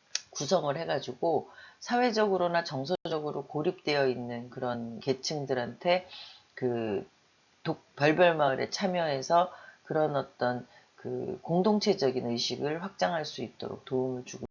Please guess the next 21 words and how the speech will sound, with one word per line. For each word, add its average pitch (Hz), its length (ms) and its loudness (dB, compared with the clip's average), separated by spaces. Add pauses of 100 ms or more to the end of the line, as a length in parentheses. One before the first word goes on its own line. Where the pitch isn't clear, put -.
있고요. - 440 -4 (720)
또 151 360 0
지리적으로 196 600 6
인접한 175 580 2
곳에 151 300 -2
거주하는 143 640 0
독거노인들이 143 760 -2
이제 123 140 -2
마을 120 320 8
단위로 147 400 4
조직을 127 460 -2
해가지고 151 720 4 (360)
주기적으로 175 640 2
모임을 165 480 4
가지면서 131 800 -2 (100)
친밀감을 226 680 2
형성하고 170 760 0 (380)
상호 262 360 4
안전을 170 680 4
확인하는 143 600 -8 (540)
그런 143 300 -2